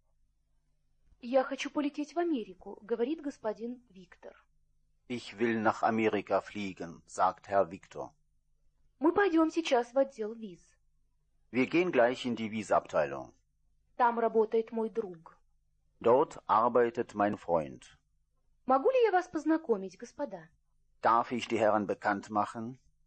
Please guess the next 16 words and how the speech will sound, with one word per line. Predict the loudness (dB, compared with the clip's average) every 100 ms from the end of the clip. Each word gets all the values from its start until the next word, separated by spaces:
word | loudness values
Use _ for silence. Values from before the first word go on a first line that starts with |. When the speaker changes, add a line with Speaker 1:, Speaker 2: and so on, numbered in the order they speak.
| _ _ _ -14
Speaker 1:
«Что | -6 0
я | 2
могу | 4 2
для | 2 4
вас | 4 2
сделать?» | -8 -12 -10 -12 _ _ _ _ _ _ _ _ _ 0
Speaker 2:
Was | 0 2
kann | 0 2
ich | 0 -4
für | -6
Sie | -6
tun? | -8 -4 -4 -4 -8 -14 _ _ _ _ _ -8
Speaker 1:
«Я | 0 2
бы | 2
хотел | -2 -4 -6 -8
визу». | -8 -10 -12 -20